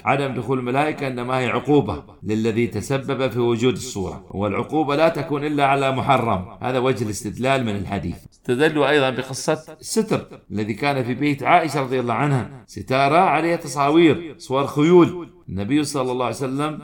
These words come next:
هتكه ومزقه، ثم قال: "إن أصحاب هذه الصور يعذبون يوم القيامة، يقال لهم: 'أحيوا ما خلقتم'". هذا يدل على تحريم التصوير في سائر أنواع الثياب الملبوسة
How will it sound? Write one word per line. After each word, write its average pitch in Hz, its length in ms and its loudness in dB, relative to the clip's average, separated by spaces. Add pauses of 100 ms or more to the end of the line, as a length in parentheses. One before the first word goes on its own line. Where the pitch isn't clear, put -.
هتكه 104 880 -6
ومزقه، 127 960 0 (260)
ثم 123 220 -8
قال: 143 340 0
"إن 120 140 -2
أصحاب 123 400 -2
هذه 120 200 -2
الصور 139 380 -2
يعذبون 110 500 -4
يوم 104 260 -4
القيامة، 101 520 -4 (200)
يقال 113 400 -4
لهم: 143 240 -4
'أحيوا 139 300 -4
ما 120 120 -4
خلقتم'". 107 520 -6 (300)
هذا 92 160 -6
يدل 117 260 0
على 139 180 0
تحريم 139 340 -4
التصوير 143 500 -2
في 117 120 -6
سائر 147 420 -2
أنواع 143 240 -2
الثياب 151 440 -2
الملبوسة 131 600 0